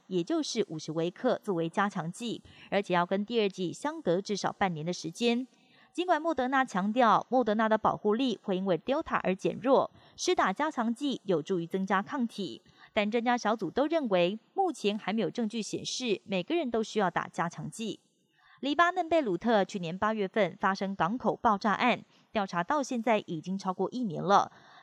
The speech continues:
但最近接手调查的新法官毕塔却触怒了武装团体真主党，因此他们发动示威，要求换掉新的法官。不过抗议到后来，情况却演变成街头 bor 火，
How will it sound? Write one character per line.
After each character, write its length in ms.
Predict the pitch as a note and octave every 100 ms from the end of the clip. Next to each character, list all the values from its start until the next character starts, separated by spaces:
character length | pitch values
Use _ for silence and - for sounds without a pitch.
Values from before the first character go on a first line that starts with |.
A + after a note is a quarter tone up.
| -
但 140 | D#4
最 140 | F#4
近 200 | F4+ E4
接 160 | C#4 D#4
手 220 | E4 F3+
调 220 | D#3+ -
查 120 | F#3 F3
的 80 |
新 240 | F3+ - F4
法 200 | - D#3
官 280 | G3 G3 G#3
毕 200 | E4+ C#4+
塔 320 | - F3 -
却 160 | - G3
触 220 | - A3
怒 120 | G#3+
了 140 | F#3+
武 160 | F3+ D#3+
装 180 | D4 E4+
团 220 | A#3 F#3+
体 180 | A3+ F3
真 220 | - G#3
主 160 | F#3 F3
党， 300 | G3+ F3 - _ _ _
因 200 | A#3 B3+
此 240 | C#4+ - F3+
他 160 | -
们 100 | G3+
发 160 | F3 G#3+
动 160 | G#3+ G3+
示 200 | - G#3+
威， 280 | A#3 A#3+ A#3+ _
要 180 | D#4+ E4+
求 220 | - E3+
换 180 | - F#3
掉 160 | F#3
新 160 | D#3 A3
的 80 | A#3+
法 220 | - -
官。 300 | G#3+ A#3 B3 - _ _ _ _
不 80 | -
过 80 | F4
抗 180 | F#4 F#4+
议 80 | E4+
到 160 | D#4
后 160 | C4+ C4
来， 260 | G3+ E3
情 220 | F3+ - G#3+
况 180 | D#4+
却 120 | C#4 C4+
演 160 | F3
变 200 | G3 G#3
成 220 | F#3+ F3
街 160 | F3+ G#3+
头 180 | G3+ E3
bor 220 | - F#3
火， 320 | - G3 -